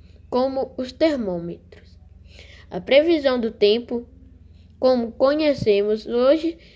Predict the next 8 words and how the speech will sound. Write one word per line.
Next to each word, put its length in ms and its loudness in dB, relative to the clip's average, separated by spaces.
serve 760 0
a 160 0
mais 640 0
diferente 640 -6
finalidade. 840 -8
Por 200 -8
meio 340 0
dela, 440 2